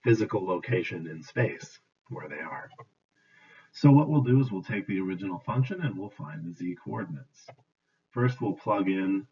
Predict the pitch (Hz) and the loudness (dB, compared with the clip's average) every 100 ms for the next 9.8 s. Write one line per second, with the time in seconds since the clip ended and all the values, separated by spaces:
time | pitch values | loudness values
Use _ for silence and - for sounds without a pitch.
0 | _ - 85 120 170 175 170 180 127 _ | _ -6 0 2 2 2 -2 -6 -10 _
1 | _ _ _ _ _ _ _ _ _ _ | _ _ _ _ _ _ _ _ _ _
2 | 98 110 123 - 113 92 92 92 - _ | -2 2 2 2 0 2 0 -2 -6 _
3 | 107 98 92 147 160 139 123 117 - 104 | -2 0 2 4 4 2 2 0 0 0
4 | 104 90 90 92 87 87 - 113 110 101 | 0 -2 -4 -2 -2 -4 -4 -4 -2 0
5 | 101 98 - _ 90 - 90 - 101 101 | 0 -2 -10 _ -6 -4 -6 -6 -4 -4
6 | 95 95 95 95 90 - 98 147 156 143 | -2 -4 0 0 0 -2 2 4 6 6
7 | 139 139 - _ _ _ _ _ _ _ | 2 0 -8 _ _ _ _ _ _ _
8 | 92 92 113 101 107 104 98 101 95 95 | -4 -2 -2 -2 -2 0 2 0 -2 -2
9 | 90 95 - - 90 90 87 85 | -2 -2 -8 -4 -2 -2 -4 -10